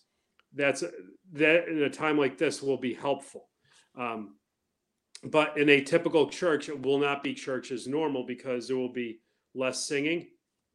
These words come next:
Uh, people are gonna, some people will come up for Holy Communion. Uh, if you come up to receive on the tongue instead of with your hands for Holy Communion, uh, the diocese is recommending us, if we are permitting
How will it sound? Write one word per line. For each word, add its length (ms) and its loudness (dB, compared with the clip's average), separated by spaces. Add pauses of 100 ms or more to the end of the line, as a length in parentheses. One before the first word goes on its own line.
(440)
Uh, 200 -4 (840)
people 300 0
are 80 4
gonna, 360 0 (480)
some 220 -4
people 220 -2
will 100 6
come 180 -4
up 100 0
for 120 -6
Holy 240 2
Communion. 520 -4 (420)
Uh, 200 -6
if 220 -6
you 180 2
come 300 -2
up 320 0 (120)
to 100 -14
receive 460 2
on 120 2
the 80 -2
tongue 540 -2
instead 360 -4
of 100 -4
with 120 0
your 140 0
hands 320 0
for 140 -2
Holy 220 -2
Communion, 480 -12 (640)
uh, 240 -4 (1080)
the 160 -2
diocese 640 4
is 140 -2
recommending 560 0
us, 320 -4 (400)
if 260 -6
we 200 2
are 140 2
permitting 680 -2